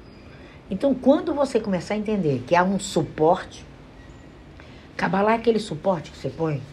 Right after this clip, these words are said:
aquele pedestalzinho que você põe pra gravar, é um ato de alimentar. Porque se você não tem aquele suporte, como é que você segura o telefone? Como é que você fala? Como é que você, se você estiver olhando, né? Às vezes as pessoas falam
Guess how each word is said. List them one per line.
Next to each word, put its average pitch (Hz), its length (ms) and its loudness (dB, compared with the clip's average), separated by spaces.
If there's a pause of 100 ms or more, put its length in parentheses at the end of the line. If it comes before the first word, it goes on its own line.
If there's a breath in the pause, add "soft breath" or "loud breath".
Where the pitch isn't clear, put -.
aquele 143 180 -8
pedestalzinho 143 840 -2
que - 60 -14
você 151 100 -6
põe 156 180 -4
pra 143 160 -8
gravar, 147 480 -2 (1300 loud breath)
é 226 160 4
um 220 240 2
ato 220 460 -4
de 196 420 -6 (560)
alimentar. 262 960 0 (400 loud breath)
Porque 208 200 -2
se 262 140 -4
você 302 240 0
não 196 100 2
tem 165 140 0
aquele 147 240 -2
suporte, 214 480 -4
como 262 140 -2
é - 20 -2
que - 80 -10
você 269 80 -2
segura 196 380 -4
o - 20 -4
telefone? 190 480 -2
Como 190 160 -2
é 208 60 0
que - 100 -12
você 175 120 -4
fala? 196 360 -2
Como 185 160 -6
é 190 60 -4
que - 100 -18
você, 180 180 0 (320 loud breath)
se - 120 -6
você 165 220 0
estiver 170 260 2
olhando, 156 400 2
né? 175 220 0
Às 123 140 -4
vezes 147 200 -6
as 135 80 -8
pessoas - 400 -8
falam 139 360 -4